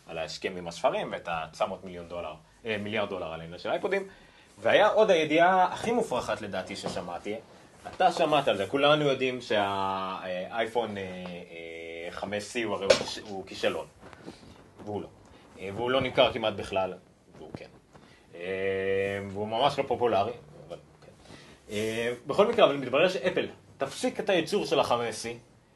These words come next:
היא, לא יודע, כל מיני כותרות אמרו, "תוריד אותו מה-, מהמדפים, תפסיק את הייצור, מבטלת, אה,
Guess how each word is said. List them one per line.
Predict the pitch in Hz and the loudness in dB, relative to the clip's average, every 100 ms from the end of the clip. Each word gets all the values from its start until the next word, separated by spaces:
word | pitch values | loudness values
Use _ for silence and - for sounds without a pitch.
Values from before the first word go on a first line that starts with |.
| _ | _
היא, | 107 110 113 110 113 123 | -10 -4 -2 -2 -4 -4
לא | 135 | 0
יודע, | 135 123 | 2 2
כל | 151 | 0
מיני | 143 131 | -2 0
כותרות | 135 127 135 | 2 4 4
אמרו, | 131 139 | 4 4
"תוריד | 135 - 151 143 165 | 4 4 6 8 6
אותו | 156 160 | 6 6
מה-, | 143 135 | 6 4
מהמדפים, | 117 135 131 131 127 127 139 131 | 4 6 6 6 6 4 2 0
תפסיק | 113 131 - 156 | 0 -4 -4 -2
את | 143 | 2
הייצור, | 135 - 143 139 120 | 2 2 2 2 4
מבטלת, | 127 135 139 151 135 131 123 139 | 6 6 6 4 4 0 0 2
אה, | 127 131 131 127 | 4 4 4 2